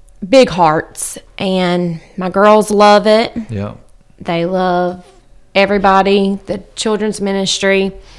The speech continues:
Speaker 1: And so that just meant a lot to us, too.
Speaker 2: I gotcha. And then, uh, as we wrap up, uh, you're on our praise team. Um, you know, I remember one night I'm in another room,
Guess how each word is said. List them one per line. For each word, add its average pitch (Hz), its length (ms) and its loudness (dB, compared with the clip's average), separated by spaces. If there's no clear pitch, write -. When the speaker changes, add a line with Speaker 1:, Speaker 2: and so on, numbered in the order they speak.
Speaker 1:
And 170 200 -10
so 170 480 -8
that 175 180 -2
just - 160 -10
meant - 300 -10
a - 60 -10
lot 92 240 -8
to - 100 -8
us, - 220 -12
too. - 120 -10
Speaker 2:
I 95 40 -6
gotcha. 90 380 -10
And 113 160 -2
then, 127 280 2
uh, 113 260 2
as 107 220 -2
we 117 120 -2
wrap 113 340 2
up, 110 400 -2
uh, 95 320 -4
you're 104 220 0
on 107 180 0
our 107 140 0
praise 104 360 -2
team. 110 340 -6
Um, 98 640 -6
you 110 80 -6
know, 92 300 -6
I 95 140 -8
remember 101 640 -2
one 104 320 -6
night 104 420 -4
I'm 95 200 -8
in 104 140 -6
another 104 280 -4
room, 101 500 -4